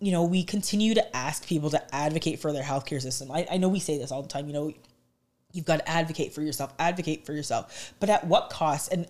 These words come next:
at what point that do, you know, the governments need to step up and cause some forms of accountability within the system?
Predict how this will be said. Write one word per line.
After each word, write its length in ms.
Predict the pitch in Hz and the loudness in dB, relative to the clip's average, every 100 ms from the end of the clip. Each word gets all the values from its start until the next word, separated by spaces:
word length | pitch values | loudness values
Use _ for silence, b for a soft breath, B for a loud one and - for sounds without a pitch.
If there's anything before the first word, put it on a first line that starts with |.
| _ - | _ 0
at 220 | 170 156 | 2 4
what 240 | 190 254 | 4 4
point 360 | - 233 180 151 | 0 0 0 0
that 280 | 143 - 170 | -2 -2 0
do, 300 | 180 170 170 B B B B | 2 2 -2 B B B B
you 100 | 180 | 4
know, 280 | 160 180 - - | 6 4 -2 -6
the 120 | 185 185 | 2 4
governments 580 | 175 196 226 285 302 | 6 6 4 -2 -2
need 160 | 185 180 | -2 0
to 80 | 185 | 0
step 300 | - 165 185 | 2 2 2
up 100 | 175 | 0
and 160 | 170 156 - _ _ _ | 0 0 -12 _ _ _
cause 360 | - 180 185 190 | -4 4 6 6
some 140 | 196 | 0
forms 420 | 185 160 160 160 | 0 2 2 2
of 80 | 165 | 0
accountability 720 | 156 - 165 160 120 147 151 | -2 0 0 -2 0 2 2
within 300 | 135 143 143 | 2 0 -2
the 80 | 135 | -4
system? 520 | 127 156 156 - 92 | -2 0 -2 -4 -8